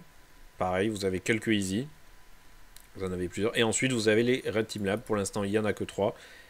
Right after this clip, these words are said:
Mais si vous les faites, je pense qu'ils vont vous prendre pas mal de temps.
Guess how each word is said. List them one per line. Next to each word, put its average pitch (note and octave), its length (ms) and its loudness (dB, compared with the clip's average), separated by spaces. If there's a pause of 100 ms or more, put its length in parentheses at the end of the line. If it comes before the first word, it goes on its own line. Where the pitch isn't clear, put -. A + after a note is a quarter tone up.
(340)
Mais A2+ 260 2 (800)
si - 160 -2
vous A2+ 80 2
les A2 100 6
faites, C#3 200 2
je A#2+ 100 -2
pense D3 220 -2
qu'ils B2+ 100 -4
vont B2 80 2
vous A2+ 100 2
prendre C3 300 -4
pas B2+ 160 -4
mal B2 160 0
de G#2+ 80 0
temps. E2+ 220 -8